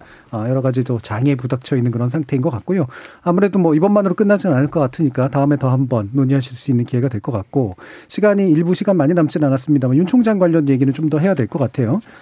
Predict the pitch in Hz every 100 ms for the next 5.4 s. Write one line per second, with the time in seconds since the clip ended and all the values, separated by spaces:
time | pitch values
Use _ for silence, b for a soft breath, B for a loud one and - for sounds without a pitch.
0 | - 143 175 131 104 190 214 160 156 151
1 | 156 143 127 151 131 123 B B 127 131
2 | 214 139 123 - 151 120 135 240 B B
3 | B B 180 202 180 175 262 247 214 208
4 | 202 202 196 190 190 190 190 196 165 -
5 | 170 208 180 110